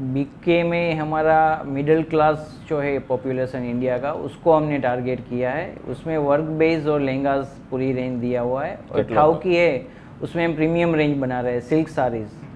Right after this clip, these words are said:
Speaker 1: जो आज सिल्क साड़ीज़ में हम सूरत में number one है,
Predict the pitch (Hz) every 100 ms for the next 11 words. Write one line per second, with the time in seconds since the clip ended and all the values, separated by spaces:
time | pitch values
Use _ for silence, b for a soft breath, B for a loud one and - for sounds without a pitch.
0 | B B B 143 151 156 139 160 156 156
1 | 160 165 - 156 156 156 156 151 151 151
2 | 139 143 147 139 131 127 113 110 104